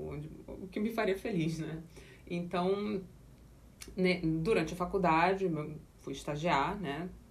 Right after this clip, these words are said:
Procurei o primeiro estágio relacion-, moderadamente relacionado a isso e fui parar num brechó de luxo, veja só, de uma consultora de imagem. É, no, no caso, eu fui trabalhar pra ela no brechó, eu não era assistente dela de consultoria de imagem, mas a, a, a Juliana Lenz, que é minha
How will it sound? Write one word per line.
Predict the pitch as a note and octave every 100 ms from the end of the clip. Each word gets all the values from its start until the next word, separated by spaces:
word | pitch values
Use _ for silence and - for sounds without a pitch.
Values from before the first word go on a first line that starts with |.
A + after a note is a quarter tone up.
| -
Procurei | D#3+ - E3+
o | E3
primeiro | F3 D#3+
estágio | D#3 - D3+ D3+
relacion-, | D#3+ E3+ D#3+
moderadamente | E3 F3 G#3 G3 E3 D#3 D#3 E3
relacionado | D#3 D#3 D#3 E3+
a |
isso | A3 B3+ - - -
e | - C4
fui | -
parar | C4 B3+ G#3
num | A3 A3+
brechó | A#3 - G3
de | G#3
luxo, | B3+ A3+ - C4+ D#4+ - - - - - - - - -
veja | D#3+ F3
só, | F#3+ F#3
de | F#3
uma | G3+ G#3+
consultora | G3+ - F#3+
de | G3
imagem. | B3+ G#3 E3+ D#3+ D3 - - - - - - - D3+
É, | D#3 D#3 C#3+ C3+
no, | C#3 E3+ F#3
no | F3+
caso, | F3+ D#3 C#3
eu | D3+
fui | C#3
trabalhar | D3+ D3 C#3
pra | C#3+
ela | C#3
no | D3+ A#3
brechó, | C4 G#3+ E3 D3+ F#3
eu | D3
não | D3+ D#3
era | D#3
assistente | E3 E3 C#3 D3+ D3 -
dela | C#3+ C#3+ C#3 C3+ -
de | C#3+ D3 F3+
consultoria | F3 - D3+ C3+
de |
imagem, | D#3+ C#3+ D3 F#3
mas | C#4 D4+ G3 G#3+ A3+
a, | G3+
a, | G3+ F3+ E3 D#3 - C#3+
a |
Juliana | D3 C#3 C3+ E3+
Lenz, | G#3+ E3 G3+ -
que | -
é | C3+
minha | C3+ C3+ B2+